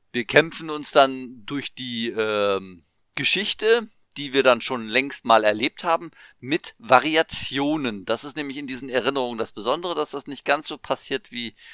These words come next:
wie man's halt aus dem Anime oder aus dem Manga halt kennt. Ist do-, doch ziemlich ähnlich, wie ich finde, also ist nicht ganz so, ähm,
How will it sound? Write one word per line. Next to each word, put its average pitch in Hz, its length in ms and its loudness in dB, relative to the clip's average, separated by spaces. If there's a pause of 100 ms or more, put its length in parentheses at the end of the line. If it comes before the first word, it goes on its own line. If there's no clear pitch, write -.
(140)
wie 120 100 -8
man's 110 340 -2
halt 104 160 2
aus 104 140 -4
dem 101 140 -8
Anime 113 480 -2
oder 95 140 -2
aus 98 120 -4
dem 95 140 -10
Manga 90 360 -2
halt 87 200 -8
kennt. 151 340 -2 (1200)
Ist - 580 -10
do-, 135 320 6
doch - 440 -6 (300)
ziemlich 135 460 -6
ähnlich, 196 380 8
wie 165 180 -4
ich 135 100 -6
finde, 156 300 -2
also 123 220 -2
ist 113 120 -8
nicht 135 160 -12
ganz 127 240 0
so, 113 420 -4
ähm, 104 520 0